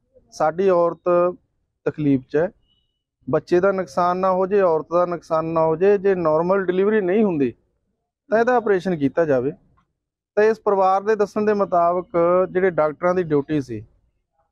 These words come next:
ਉਹਨਾਂ ਨੇ ਇਹਨਾਂ ਨੂੰ ਪੁੱਠਾ ਸਿੱਧਾ ਵੀ ਬੋਲਿਆ ਤੇ operation ਕਰਨ ਦੀ ਥਾਂ ਜਾਂ ਛੁੱਟੀ ਦੇਣ ਦੀ ਥਾਂ ਤੇ, refer ਕਰਨ ਦੀ ਥਾਂ ਤੇ ਉਲਟਾ ਇਹਨਾਂ ਨਾਲ ਮਤਲਬ ਕਿ misbehave ਵੀ ਇਹਨਾਂ ਨੇ ਕੀਤਾ ਗਾ ਸਟਾਫ ਨੇ, ਤੇ ਜਿਹਦੇ ਕਾਰਨ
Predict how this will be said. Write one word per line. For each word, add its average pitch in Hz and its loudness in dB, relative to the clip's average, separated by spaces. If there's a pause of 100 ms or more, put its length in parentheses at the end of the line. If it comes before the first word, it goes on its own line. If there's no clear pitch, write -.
(140)
ਉਹਨਾਂ 240 2
ਨੇ 233 0
ਇਹਨਾਂ 226 0
ਨੂੰ 220 0
ਪੁੱਠਾ 185 -2
ਸਿੱਧਾ 180 0
ਵੀ 220 0
ਬੋਲਿਆ 208 2
ਤੇ 208 2 (1120)
operation 190 0
ਕਰਨ 202 0
ਦੀ 208 2
ਥਾਂ 175 0
ਜਾਂ 190 -2
ਛੁੱਟੀ 214 -4
ਦੇਣ 202 -2
ਦੀ 185 0
ਥਾਂ 170 -2
ਤੇ, 170 -2
refer 165 0
ਕਰਨ 160 -2
ਦੀ 156 -2
ਥਾਂ 123 -2
ਤੇ 151 -2 (920)
ਉਲਟਾ 202 0
ਇਹਨਾਂ 233 -2
ਨਾਲ 214 0
ਮਤਲਬ 196 -2
ਕਿ 220 -4
misbehave 185 0
ਵੀ 165 -2
ਇਹਨਾਂ 180 0
ਨੇ 185 -4
ਕੀਤਾ 170 -2
ਗਾ 165 0
ਸਟਾਫ - -4
ਨੇ, 165 -6 (880)
ਤੇ 190 0
ਜਿਹਦੇ 214 0
ਕਾਰਨ 185 -2